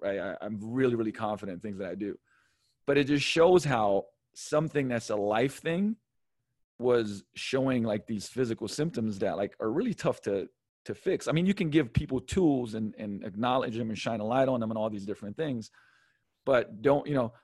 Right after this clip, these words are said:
you, you also gotta sometimes be like, "Hey, look, I, I don't know," or, you know, step away and look at the bigger picture and go like, "I don't give a fuck, like, how many courses you took on whatever," you know?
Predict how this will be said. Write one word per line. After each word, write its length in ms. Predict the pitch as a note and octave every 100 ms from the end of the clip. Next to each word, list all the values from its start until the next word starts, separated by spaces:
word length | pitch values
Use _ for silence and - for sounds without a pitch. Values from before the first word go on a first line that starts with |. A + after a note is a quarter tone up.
| _ _
you, 160 | B2+ C3+
you 100 | C#3+
also 300 | E3+ F3+ D3
gotta 240 | C#3 B2+
sometimes 560 | B2 C#3 C3 C#3 A#2 G#2+
be 120 | A2+
like, 200 | A2+ G#2+
"Hey, 160 | C3 A2+
look, 340 | G#2+ G2+ - _ _ _ _ _ -
I, 80 | F2
I 100 | A#2
don't 220 | A#2+ A2+ G2
know," 320 | A2 A#2+ D3
or, 300 | - A2+ A2
you 80 | A2
know, 260 | G#2 G2+ - _ _
step 360 | - - C3 B2
away 260 | A2+ A#2+
and 100 | A#2
look 140 | A#2 A#2+
at 100 | -
the 60 |
bigger 260 | G2+ A#2 G#2+
picture 380 | - C3+ - B2+
and 120 | A2
go 60 |
like, 160 | G#2+ G#2 -
"I 60 | A2+
don't 100 | C3
give 100 | A#2
a 20 |
fuck, 300 | - A2 -
like, 160 | G#2 G2
how 160 | A2+
many 180 | A#2 A2+
courses 500 | - A#2 B2+ - A2+
you 80 | C3
took 240 | - C3+
on 140 | B2 A#2
whatever," 440 | A2+ C3 C3+ A2
you 140 | A2 -
know? 180 | A#2+